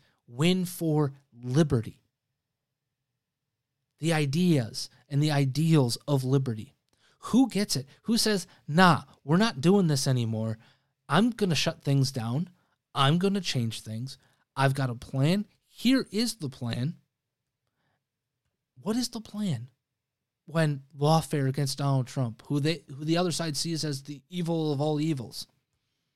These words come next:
prosecutes itself out, plays itself out throughout the first quarter,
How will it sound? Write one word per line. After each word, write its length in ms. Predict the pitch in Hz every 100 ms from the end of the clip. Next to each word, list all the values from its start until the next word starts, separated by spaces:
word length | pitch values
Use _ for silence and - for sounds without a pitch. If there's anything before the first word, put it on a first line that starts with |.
| _ _ _ _ _ _ _ _ _ _ _ _ _ _ _ _ _
prosecutes 500 | 185 185 165 151 139
itself 340 | 117 - 123
out, 280 | 127 123 - _ _ _
plays 240 | - 185 180
itself 340 | 151 147 135
out 200 | 131 113 _
throughout 380 | - 131 131 - _ _ _ _ _
the 80 | -
first 300 | 165 139 - _ _ _
quarter, 580 | _ 151 151 147 151 143